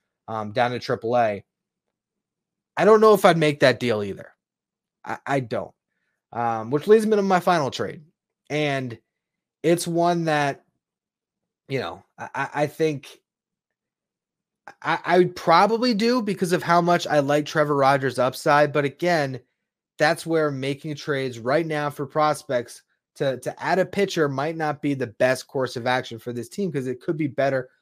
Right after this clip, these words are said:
to just see what you have in-house and wait to swing deals at the deadline at the earliest. But here's the package we came up with. Ryan Clifford i-, is the one that really hurts.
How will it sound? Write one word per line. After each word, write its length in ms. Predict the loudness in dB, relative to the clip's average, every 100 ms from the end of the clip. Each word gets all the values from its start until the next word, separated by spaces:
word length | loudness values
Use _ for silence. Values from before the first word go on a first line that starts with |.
| _
to 60 | -8
just 320 | -4 -6 -6 _
see 340 | -12 -6 0
what 220 | 2 2
you 80 | 0
have 220 | -2 -2
in-house 600 | -2 -6 -8 -10 -16 -20 _ _ _ _ _ _ -6
and 260 | -4 -2
wait 260 | 2 2 2
to 100 | -6
swing 320 | -6 -4 -4
deals 440 | -2 -2 -2 -6 -8
at 160 | -8 -4
the 80 | -6
deadline 500 | 0 0 0 -4 -4
at 120 | -6
the 140 | -6
earliest. 420 | -4 -4 -6 -8
But 140 | -6 0
here's 260 | 4 4
the 80 | 4
package 380 | -2 0 0 -2
we 80 | -8
came 200 | -6 -8
up 160 | -12
with. 120 | -20 -20 _ _ _ _ _ _ _
Ryan 280 | 2 2 2
Clifford 480 | 2 0 0 -4 -4 _ _ _
i-, 40 | -12
is 280 | -8 -8
the 80 | -6
one 220 | -6 -4
that 120 | -6 -4
really 240 | -2 -2
hurts. 440 | -2 -8 -12 -20